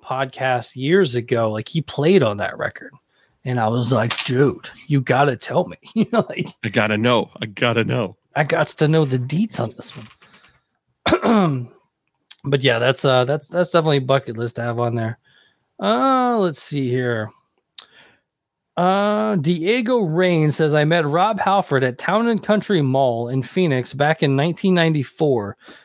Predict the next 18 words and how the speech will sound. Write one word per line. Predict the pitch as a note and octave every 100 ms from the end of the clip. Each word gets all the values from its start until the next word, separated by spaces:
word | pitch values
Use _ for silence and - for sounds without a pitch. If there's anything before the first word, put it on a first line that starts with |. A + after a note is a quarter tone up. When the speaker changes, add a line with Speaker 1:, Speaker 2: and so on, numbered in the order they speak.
| _
Speaker 1:
Me | E3 F#3
and | E3+
my | C#3+
ex-wife | D#3 F#3+ - E3 F3+ F3 D#3 - -
were | D3+ D3+
walking | D3 E3+ F#3+ A3+
around, | F3+ E3 D3 C#3+ C#3+
and | C#3
she | - G3
said, | E3+ C#3
'That | C3 G3 G#3
guy | D3+
looks | C3+ C3+ -
like | A#2
Rob | A#2 B2 C#3+
Halford | C3+ B2+ - D#3+
from | - F#3+
Priest.' | - B3+ D#3 - -